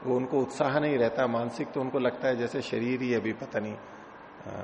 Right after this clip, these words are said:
उनको कहो कि भाई नहीं, वो वहां भी मेरा लंबे समय नहीं रह सकता, स्वास्थ्य ठीक नहीं रहता। अच्छा, वहां, वहां भी नहीं रह सकता।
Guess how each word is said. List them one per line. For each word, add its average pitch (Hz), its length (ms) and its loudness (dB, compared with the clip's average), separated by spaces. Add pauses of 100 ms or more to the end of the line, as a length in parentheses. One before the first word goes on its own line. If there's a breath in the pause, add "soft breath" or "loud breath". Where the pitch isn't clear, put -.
(680)
उनको 120 220 -2
कहो 120 280 4
कि 123 120 -4
भाई 120 140 0
नहीं, 120 220 -2
वो 131 140 -2
वहां 123 260 2
भी 151 100 2
मेरा 143 200 2
लंबे 120 320 2
समय 123 260 -2
नहीं 117 160 0
रह 101 120 0
सकता, 107 300 -6
स्वास्थ्य - 360 -6
ठीक 110 240 -8
नहीं 104 140 -8
रहता। 92 220 -6
अच्छा, 120 160 -4
वहां, 120 240 0
वहां 123 240 2
भी 151 120 2
नहीं 139 120 0
रह 107 100 2
सकता। - 340 -8